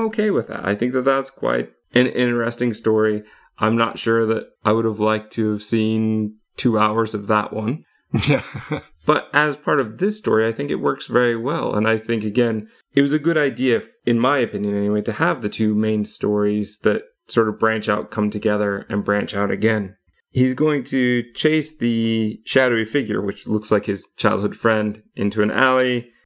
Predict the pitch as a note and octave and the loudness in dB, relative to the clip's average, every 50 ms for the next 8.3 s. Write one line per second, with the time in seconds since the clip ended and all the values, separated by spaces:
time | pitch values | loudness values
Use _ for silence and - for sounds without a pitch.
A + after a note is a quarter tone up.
0 | _ _ - G2 A#2+ A2+ - A2 D3 D#3 D3+ C#3 C#3 D3+ E3 C#3+ B2+ B2 A#2 A2+ | _ _ -4 -2 -2 0 0 2 2 2 2 2 0 0 0 2 0 0 0 -2
1 | A2+ A2+ A2+ A2 - - A2 G#2+ G#2+ G#2+ G#2 - - G#2 G2+ G2+ G#2 G#2 G#2 G2+ | 0 -2 -2 -2 -4 -6 -4 -2 -2 -2 -4 -6 -4 -2 0 2 2 0 0 -2
2 | - - _ - A#2 A2 G#2+ - A#2 A2+ A2 A2 G2+ - _ - - G#2 - - | -4 -8 _ 2 2 2 2 2 0 0 2 0 -4 -6 _ -6 -6 -4 -2 0
3 | D3 C#3 - - A2 F#2+ - _ _ _ _ _ - - - G#2+ G#2+ G#2+ G#2 D3 | -2 -2 -2 -6 -14 -14 -14 _ _ _ _ _ -6 0 0 2 2 2 2 4
4 | D#3 D3 C#3+ B2+ C3 C3 B2 B2 A#2 - - _ _ _ _ - A2 A2 - - | 4 4 4 2 2 2 2 0 -2 -6 -12 _ _ _ _ -2 -2 -2 -2 -2
5 | - F#3 F#3 F3+ C3 B2+ B2 A2 - A2+ G#2 G2+ G2+ - G#2+ G2+ G#2 G#2 G2+ G2+ | 0 0 0 0 2 2 0 0 0 -2 -2 -2 -2 -2 -2 -2 0 -2 -2 -2
6 | - G2+ G#2 G#2 F#2+ F#2+ - - G2+ G2 G2+ G2+ G2+ - - C3 B2+ A#2 A2 G#2 | -4 -2 -2 -2 -2 -4 -6 -4 -2 -2 0 -2 -2 0 0 0 2 0 0 -2
7 | - A2+ G2+ - - G#2 G#2 - G#2 F#2+ F#2+ G2+ G#2 G#2 G#2 G2+ - - G#2+ G#2+ | -2 -4 -2 -2 -2 -4 -2 -2 -4 -2 0 -2 0 0 -2 -2 2 2 2 2
8 | G#2+ A2+ A2+ G#2+ - | 2 0 -2 -4 -6